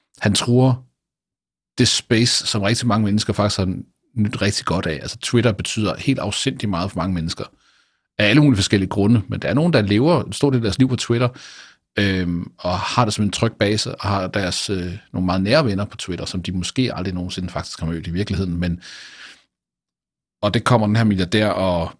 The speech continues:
på den ene side gør nar af, og, øh, og truer. Øh, altså, øh, elefant i en glasbutik er jo et, et meget mildt udtryk for, hvordan han opfører sig. Og det, og det, det vækker altså vrede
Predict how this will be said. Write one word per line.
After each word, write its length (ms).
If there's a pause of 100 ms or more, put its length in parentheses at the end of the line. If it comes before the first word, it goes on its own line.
(160)
på 80
den 120
ene 100
side 240
gør 100
nar 300
af, 240 (380)
og, 400
øh, 260 (140)
og 80
truer. 500 (960)
Øh, 360
altså, 380 (180)
øh, 120 (920)
elefant 400
i 40
en 60
glasbutik 680
er 80
jo 180
et, 180
et 160
meget 180
mildt 220
udtryk 360
for, 80
hvordan 160
han 100
opfører 380
sig. 180 (1500)
Og 180
det, 140
og 140
det, 200
det 100
vækker 240
altså 240
vrede 380